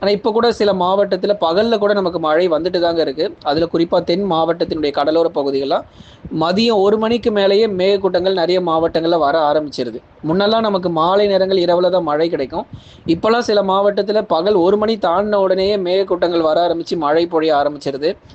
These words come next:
அஹ், தொடர்ந்து இதே போல எல்லா மாவட்டங்களிலும் வானிலை இருக்கணும் அப்படின்னு நிறைய பேர் கேட்டிருக்கீங்க. கண்டிப்பாக இருக்கும்.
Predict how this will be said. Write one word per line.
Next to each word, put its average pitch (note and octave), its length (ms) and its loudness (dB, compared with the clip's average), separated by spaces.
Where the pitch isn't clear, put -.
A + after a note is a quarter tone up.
அஹ், C3 160 0
தொடர்ந்து G3+ 500 2
இதே F#3+ 220 2
போல F#3+ 440 2
எல்லா F3+ 340 2
மாவட்டங்களிலும் F#3 760 0
வானிலை E3+ 440 0
இருக்கணும் E3 300 -2
அப்படின்னு D#3 160 -2
நிறைய D3+ 260 -2
பேர் D#3+ 140 -2
கேட்டிருக்கீங்க. C#3 580 -4
கண்டிப்பாக E3 540 0
இருக்கும். F3 360 -4